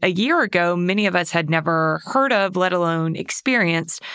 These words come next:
And as a result, we're seeing more and more policymakers really start to kind of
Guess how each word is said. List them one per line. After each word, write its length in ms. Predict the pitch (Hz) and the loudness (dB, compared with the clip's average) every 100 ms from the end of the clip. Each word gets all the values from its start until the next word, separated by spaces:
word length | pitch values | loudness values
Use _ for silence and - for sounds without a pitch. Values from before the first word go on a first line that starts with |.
| - - - | -12 -8 -2
And 100 | 339 | 0
as 120 | 339 | 2
a 40 | |
result, 460 | 339 269 175 175 214 | 0 2 2 2 2
we're 160 | 190 | -2
seeing 420 | 185 185 180 180 170 | 0 -2 0 2 2
more 260 | 170 202 | 2 2
and 80 | 208 | 2
more 200 | 190 175 | 0 -2
policymakers 1160 | 170 - 311 320 320 208 180 165 175 170 165 165 - - - | -4 -2 0 0 0 0 0 0 0 0 -2 -6 -16 -14 -2
really 220 | 233 269 | 0 0
start 360 | - 233 208 - | 0 0 0 -2
to 200 | - 196 | -4 -4
kind 260 | 190 190 185 | 0 0 2
of 180 | 165 | 0